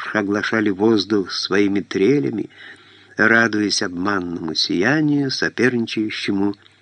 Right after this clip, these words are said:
со светом дня. Невиданная, диковинная роскошь отличала все покои дома. Мебель из неизвестного дерева, издававшего тонкий аромат,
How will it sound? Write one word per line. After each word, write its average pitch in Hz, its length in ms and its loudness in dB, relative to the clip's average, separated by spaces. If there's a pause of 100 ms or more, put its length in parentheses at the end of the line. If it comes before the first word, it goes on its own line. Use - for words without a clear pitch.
(220)
со - 200 0
светом 92 500 -2
дня. 82 340 -8 (1600)
Невиданная, 107 880 4
диковинная 123 760 4
роскошь 113 600 2
отличала 107 800 0 (220)
все - 200 0
покои 104 420 -2
дома. 92 440 -4 (960)
Мебель 110 500 4 (100)
из 98 200 2
неизвестного 95 680 0
дерева, 110 460 0 (600)
издававшего 101 680 0
тонкий 104 360 -2
аромат, 98 520 -4